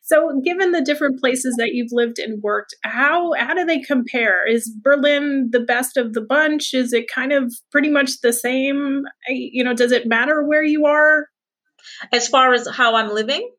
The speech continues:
Speaker 1: Yeah. I mean, your, how you feel about, you know, your security and your sense of, of, uh, protection or not. I mean, like, how,
Speaker 2: Yeah.
Speaker 1: how is the quality of life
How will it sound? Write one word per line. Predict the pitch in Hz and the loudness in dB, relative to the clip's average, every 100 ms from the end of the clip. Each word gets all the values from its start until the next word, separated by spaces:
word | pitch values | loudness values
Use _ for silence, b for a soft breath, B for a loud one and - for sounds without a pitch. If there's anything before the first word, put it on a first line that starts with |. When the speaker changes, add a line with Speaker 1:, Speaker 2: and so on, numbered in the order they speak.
| _ _ _ _ | _ _ _ _
Speaker 1:
Yeah. | - 294 311 359 269 233 | -10 -4 2 4 4 4
I | |
mean, | 262 339 | 2 0
your, | 330 330 311 262 | 2 0 0 -2
how | 339 320 | 0 2
you | 311 | 0
feel | 302 302 302 302 | -2 0 4 4
about, | 269 262 262 247 | 4 2 2 0
you | 247 | -4
know, | 226 | -4
your | 233 254 | -2 -2
security | 262 294 262 359 320 269 220 214 | -2 -6 -4 -2 2 2 2 0
and | 208 | 0
your | 240 | -2
sense | 240 269 269 | -2 -2 0
of, | 269 262 233 - - | 2 0 0 -10 -4
of, | 240 240 214 - _ _ _ 226 _ _ - | -2 0 -4 -16 _ _ _ -20 _ _ -2
uh, | 240 233 214 | 0 0 -2
protection | 269 262 262 262 262 208 | -4 -2 -4 -2 -2 -2
or | 202 | -2
not. | 226 214 | -2 0
I | 214 | 0
mean, | 226 226 | 0 -2
like, | 226 214 - - - | -2 -4 -16 -20 -8
how, | - 277 311 339 302 | -4 2 2 4 2
Speaker 2:
Yeah. | - | 0
Speaker 1:
how | 247 302 | 0 2
is | 302 | 0
the | 269 - _ | -2 -8 _
quality | - 247 233 | 2 2 2
of | 214 208 | 0 0
life | 208 196 | 0 -2